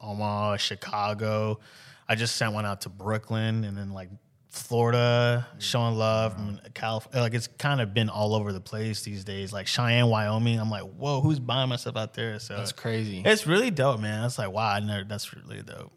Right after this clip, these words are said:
Speaker 1: I don't know, that's crazy.
Speaker 4: Yeah, that's super dope. Um, what, what's, like, a drop that you, or not a drop, you know, you probably can't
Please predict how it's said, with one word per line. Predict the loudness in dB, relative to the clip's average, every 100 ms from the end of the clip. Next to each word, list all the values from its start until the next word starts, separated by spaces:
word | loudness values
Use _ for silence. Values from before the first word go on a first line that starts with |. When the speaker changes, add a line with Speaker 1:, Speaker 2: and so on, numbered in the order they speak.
| _ _ -12
Speaker 1:
I | -8
don't |
know, | -8
that's | -8
crazy. | -8 -10 -12 -18 _ _ -10
Speaker 4:
Yeah, | -6 -4 -4 -8 _ _ _ _ _ -4
that's | -4 -2
super | -6 -4 -4 -4
dope. | -6 -6 -6 -8 -12 -20 -20 _ _
Um, | 2 4 4 0 -4 -12 _ _ -20
what, | -4 2 2 2 -10
what's, | 0 2 2 -2 -4
like, | 0 0 -2 -12 -8
a | -8
drop | -4 -2 -2 -2 -4
that | -6
you, | -6 -12 -14 -14
or | -8 -6 -6 -10 _ -14
not | -8 -8
a |
drop, | -8 -8 -8 -10
you | -12
know, | -10 -10
you | -12 -14
probably | -10 -8 -8
can't | -12 -10 -10 -12